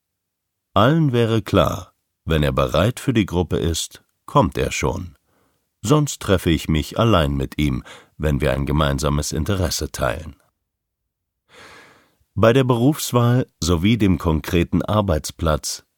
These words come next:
ist es ebenfalls unglaublich wertvoll zu wissen, wo jeder sein Potenzial entfalten kann. Vielleicht würde ein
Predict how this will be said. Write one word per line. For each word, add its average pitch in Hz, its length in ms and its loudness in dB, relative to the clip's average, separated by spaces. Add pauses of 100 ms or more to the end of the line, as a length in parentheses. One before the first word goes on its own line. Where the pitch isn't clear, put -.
(100)
ist 92 180 -2
es 117 140 -2
ebenfalls 87 720 0 (160)
unglaublich 92 760 2
wertvoll 82 500 0
zu 71 220 -4
wissen, 80 400 0 (400)
wo 92 240 4
jeder 110 500 2
sein 101 260 -2
Potenzial 78 720 -2
entfalten 82 640 -2
kann. 82 360 -6 (920)
Vielleicht 90 440 2
würde 87 260 2
ein 82 260 -2